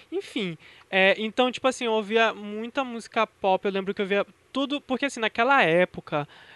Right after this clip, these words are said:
é, principalmente Disney, Nick, a, a, aqueles programas de T V para, é, crianças e adolescentes,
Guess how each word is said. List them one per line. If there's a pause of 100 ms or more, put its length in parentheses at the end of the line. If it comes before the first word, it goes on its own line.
(160)
é,
principalmente (320)
Disney,
Nick,
a,
a, (260)
aqueles
programas
de
T
V (100)
para, (100)
é,
crianças
e
adolescentes,